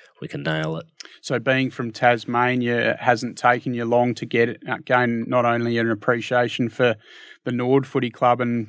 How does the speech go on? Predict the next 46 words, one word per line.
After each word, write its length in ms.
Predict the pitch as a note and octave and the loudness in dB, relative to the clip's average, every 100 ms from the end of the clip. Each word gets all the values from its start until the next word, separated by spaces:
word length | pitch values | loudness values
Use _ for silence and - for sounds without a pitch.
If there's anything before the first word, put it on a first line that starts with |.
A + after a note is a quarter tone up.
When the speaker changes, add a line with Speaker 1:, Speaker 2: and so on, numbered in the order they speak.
| - | -2
Speaker 2:
what 180 | B2 A#2+ | 2 2
it's 180 | - B2+ | 0 0
like 240 | B2 - | 0 0
at 80 | A2 | -8
the 80 | G#2+ | -8
parade, 360 | - B2+ A#2+ | 0 2 2
but 120 | A#2 | -2
the 60 | G2 | -6
Sandford 560 | - B2 B2 A2 B2 - | -2 0 0 -2 -6 0
competition 640 | B2+ A2+ A2+ C3 B2+ C3 | 0 0 -4 -2 0 0
as 140 | A#2+ A#2 | 0 0
a 60 | |
whole? 260 | A#2 D3 F#3 _ _ _ _ _ | 0 0 -2 _ _ _ _ _
Speaker 1:
Yeah, 400 | C#3+ A#2+ G2 - A#2+ | 0 2 2 -4 -8
um, 540 | A2 G#2+ G#2+ G2+ G2 - _ _ _ - _ - | -2 0 2 2 0 -6 _ _ _ -18 _ -8
I 140 | F#2+ G2 | -6 -2
probably 260 | C3 A2 | 0 0
took 220 | - F#2+ | -2 -4
a 40 | F2+ | 0
little 200 | F#2 F2+ | 0 0
bit 160 | F#2 | 0
more 200 | F2+ F2+ | 0 0
interest 400 | F2+ - E2+ - | 0 -2 -4 -2
last 400 | F2+ E2+ E2 - | 0 0 0 -4
year 220 | F2 F2 E2+ | -2 0 0
with 200 | E2+ D#2+ _ _ _ _ _ _ _ | -2 -6 _ _ _ _ _ _ _
Jackson 400 | - F2+ - F2 | 0 0 0 -4
Callow 480 | - F2+ F#2 F#2+ G2+ | -2 -2 2 0 0
coming 320 | G2+ F#2 F2+ | -2 -2 0
Speaker 2:
Oh, 40 | F2+ | 0
yes. 80 | |
Speaker 1:
over 120 | F2 F2+ | 0 0
to 80 | |
Norwood. 460 | F2+ F2+ F#2+ G2 G#2 | 0 0 2 2 0
Speaker 2:
Mm-hmm. 260 | G#2+ C3+ E2+ | -2 -2 0
Speaker 1:
Um, 440 | F2 F2 E2+ E2+ _ _ _ _ _ _ _ _ _ | 0 0 0 -6 _ _ _ _ _ _ _ _ _
and 240 | - F#2 G2 | -2 -2 0
yeah, 260 | F#2+ F2+ | 0 2
I've, 180 | F2+ - E2+ | -2 -4 -4
I've 160 | F2 | -2
watched 240 | G2 F2+ - | 0 -2 0
grand 300 | F2+ F2 D#2+ | 0 0 -2
finals, 640 | E2+ E2+ E2+ E2+ E2+ - | -2 0 0 0 -2 -2
and 100 | E2 | -2
to 80 | D#2+ | -2
see 400 | - E2+ E2 | 0 0 0